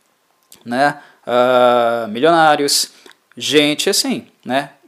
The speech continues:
E um discurso de ordem, ele tem que ser mais, ah,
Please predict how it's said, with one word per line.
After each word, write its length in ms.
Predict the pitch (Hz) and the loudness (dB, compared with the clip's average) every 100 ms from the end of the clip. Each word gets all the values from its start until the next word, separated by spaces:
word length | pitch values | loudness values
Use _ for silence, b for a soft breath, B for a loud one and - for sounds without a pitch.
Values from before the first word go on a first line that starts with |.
| - | -8
E 400 | 131 135 131 - - - - _ - _ _ _ | -4 -2 -2 -4 -14 -20 -20 _ -20 _ _ _
um 160 | 165 220 | -4 -2
discurso 500 | 214 - - 214 208 | -2 -2 0 0 0
de 160 | 147 131 | -2 4
ordem, 440 | 143 185 151 139 | 4 4 0 -4
ele 120 | 131 | -4
tem 160 | 143 151 | -6 -4
que 80 | - | -2
ser 240 | 160 156 | 0 -2
mais, 560 | 143 147 180 190 - B B B B - | -2 -2 -2 -2 -4 B B B B 2
ah, 1000 | 135 143 143 139 139 123 123 113 107 | 4 6 6 6 4 4 4 2 0